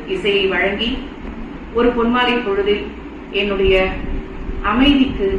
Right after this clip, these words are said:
வழிவகுத்தது அவருடைய இசை. அவருடைய இசை மட்டுமல்லாமல் மிகச்சிறந்ததொரு கவிதை படைப்பாளி, மிகச்சிறந்ததொரு கவிஞர். அவருடைய கவிதை நூலில் தன்னுடைய திரை அனுபவங்களை எல்லாம் பதிவு செய்து தன்னுடைய சுய வாழ்க்கையினுடைய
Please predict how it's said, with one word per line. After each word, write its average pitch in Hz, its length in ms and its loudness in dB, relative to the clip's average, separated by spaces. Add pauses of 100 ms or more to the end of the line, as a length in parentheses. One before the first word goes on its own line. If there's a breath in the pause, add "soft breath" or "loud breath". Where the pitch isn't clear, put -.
(160)
வழிவகுத்தது 190 760 0 (180)
அவருடைய 170 380 -2 (180)
இசை. 170 200 -6 (680)
அவருடைய 175 360 0 (160)
இசை 202 240 -4
மட்டுமல்லாமல் 208 680 -2 (200)
மிகச்சிறந்ததொரு 196 800 -2
கவிதை 185 340 0
படைப்பாளி, 170 520 0 (560)
மிகச்சிறந்ததொரு 202 760 0 (100)
கவிஞர். 190 420 -2 (600)
அவருடைய 214 400 4 (200)
கவிதை 269 360 2
நூலில் 196 340 0 (140)
தன்னுடைய 190 440 2 (180)
திரை 240 200 0 (120)
அனுபவங்களை 190 520 -2 (100)
எல்லாம் 180 320 -2
பதிவு 175 320 -6
செய்து 349 240 2 (540)
தன்னுடைய 233 380 0 (200)
சுய 254 180 2 (140)
வாழ்க்கையினுடைய 196 680 -2